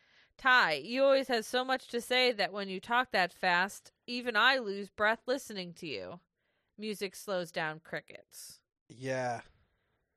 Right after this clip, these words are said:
Speaker 1: Music starts back up. <laughs> "Sammy, you are so indecisive. You had to go through ten different bombshells to figure out Jess is the one. And yet we still had to ask her to be your girlfriend."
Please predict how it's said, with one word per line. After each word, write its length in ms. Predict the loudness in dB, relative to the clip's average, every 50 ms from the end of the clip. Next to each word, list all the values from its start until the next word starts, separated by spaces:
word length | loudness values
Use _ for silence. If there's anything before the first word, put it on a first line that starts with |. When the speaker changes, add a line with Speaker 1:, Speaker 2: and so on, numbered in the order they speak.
| _ _ _ _ _ _ _ _ -8
Speaker 1:
Music 380 | -6 -4 -4 -2 -2 -4 -4
starts 380 | -6 -2 2 2 2 2 0 -2
back 260 | 0 0 0 2 2
up. 240 | 0 0 0 -2 -6 -18 _ -20 -16 -16 -16 -14
<laughs> 300 | -10 -8 -8 -6 -6 -6
"Sammy, 840 | -6 -6 -6 -6 2 6 8 8 8 8 6 4 0 -2 -2 -4 -8 -12 -14 -14 -14 -12 -8
you 180 | -6 -2 2
are 180 | 4 4 4 4
so 320 | 2 2 2 4 4 4
indecisive. 880 | 2 0 -2 -4 -6 -2 2 2 4 4 2 2 0 0 2 2 2 0 -4 _ -20 -20 _ _ _
You 140 | 0 2 4
had 100 | 4 2
to 80 | 2 2
go 160 | 2 2 2
through 180 | 0 -4 -8 -8 -10 _ _
ten 320 | -4 0 2 2 2 2
different 320 | 0 -2 -2 -2 -2 -2 2
bombshells 520 | 4 4 4 4 2 0 -2 -2 -2 -4
to 100 | -6 -10
figure 240 | -8 -6 0 2 2
out 120 | 2 2 2
Jess 260 | 0 -2 -2 -2 -4
is 100 | -10 -10
the 80 | -8 -4
one. 340 | -2 0 0 0 0 -2 -6 _ _ _ -20 -20 _ -2
And 160 | -2 0 2
yet 220 | 2 2 2 0
we 280 | -2 -2 2 4 4 2
still 300 | 2 0 0 2 2 4
had 160 | 4 4 4 4
to 60 | 4
ask 380 | 6 6 6 6 4 2 -2 -2
her 60 | 0
to 100 | 0 0
be 120 | 0 0
your 120 | 0 0 0
girlfriend." 760 | 2 4 4 4 4 2 0 0 2 2 0 0 -4 -10